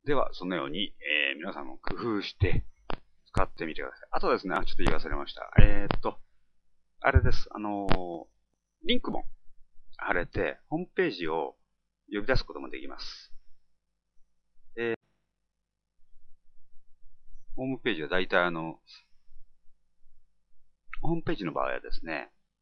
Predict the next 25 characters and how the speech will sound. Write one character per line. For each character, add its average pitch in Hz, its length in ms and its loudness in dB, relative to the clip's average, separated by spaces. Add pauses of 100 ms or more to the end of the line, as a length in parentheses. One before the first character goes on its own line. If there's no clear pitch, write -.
(460)
通 147 260 -6
常 135 320 -4
の 123 140 -4
ホ 113 140 -2
ー 123 40 -4
ム 120 60 -10
ペ - 160 -4
ー 104 60 -2
ジ 98 100 -14
の - 180 -8
ア 90 60 0
ド 90 120 0
レ 85 120 0
ス - 140 -4
の 87 120 -8
前 73 360 -6
に、 65 300 -16 (1040)
パ - 220 0
ー 147 40 -4
セ 143 160 4
ン 127 40 0
テ 113 300 -4
ー - 100 -12
ジ - 120 -20
と - 180 -2